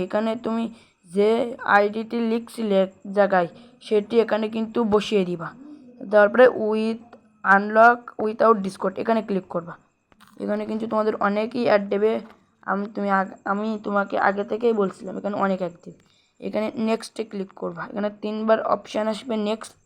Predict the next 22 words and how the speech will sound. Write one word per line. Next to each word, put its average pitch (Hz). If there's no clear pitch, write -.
তিনবার 214
নেক্সটে 196
ক্লিক -
করবা। 165
এখানে 214
কিন্তু 220
অনেক 214
অ্যাড 202
দেবে, 165
তো -
ধৈর্য 196
সহকারে 226
তোমরা 220
অ্যাডগুলো 208
বাড়ি 208
করে 202
দিবা। 185
আমাকে 208
এখানে, 214
আমার 208
এখানে 226
আর 202